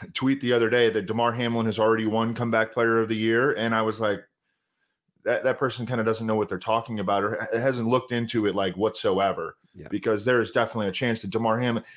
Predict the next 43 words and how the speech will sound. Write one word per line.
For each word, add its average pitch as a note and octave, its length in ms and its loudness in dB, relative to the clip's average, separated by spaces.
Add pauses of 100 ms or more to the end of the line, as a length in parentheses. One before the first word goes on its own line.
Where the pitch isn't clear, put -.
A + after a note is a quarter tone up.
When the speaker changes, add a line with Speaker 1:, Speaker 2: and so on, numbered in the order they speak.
(100)
Speaker 1:
and F3+ 120 2
they G3+ 60 4
signed D3+ 320 0
Taylor D3 300 2
Rapp. A2 380 0 (520)
So, A#2 340 4
I A2+ 60 0
mean, A#2 360 -2 (680)
if C3 140 -2
Damar D3 240 2
Hamlin E3 360 2
ends C#3+ 220 0
up C#3+ 160 2
as A#2 140 0
the A#2 80 0
Bills' B2+ 320 2
fourth C#3 340 -2
safety C3+ 600 -2
and G#2+ 100 0
a G#2 40 0
special D3+ 420 -2
teamer, G#2 480 -2 (640)
I, - 180 -10
I G#2+ 40 -4
don't C#3 140 -2
think C#3+ 120 -2
he's C3 120 0
gonna B2 160 0
win B2 140 0
comeback A#2+ 400 0
player G#2+ 160 2
of F#2 60 0
the F2 60 -2
year. F#2 340 -4 (420)
Speaker 2:
Yeah. - 160 -16 (500)
Yep. A2 260 0 (300)
And A2+ 300 0
I, A2 240 0
I G#2+ 120 2
know A#2 160 4
that A#2 140 2
people A#2+ 240 0
are, A2 160 2